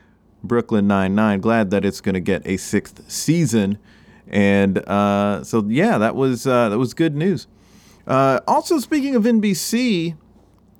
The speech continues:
but moving into talking about the internet,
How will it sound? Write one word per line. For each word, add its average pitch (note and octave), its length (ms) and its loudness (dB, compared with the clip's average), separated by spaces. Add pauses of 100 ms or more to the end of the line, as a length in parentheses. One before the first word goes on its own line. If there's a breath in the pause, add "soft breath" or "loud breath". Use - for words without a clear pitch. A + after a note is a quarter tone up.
(180)
but C#3+ 140 0
moving E3+ 340 0
into D3 300 0
talking D3 440 -2
about A#2 540 0 (240)
the G#2 480 2
internet, G2+ 880 -4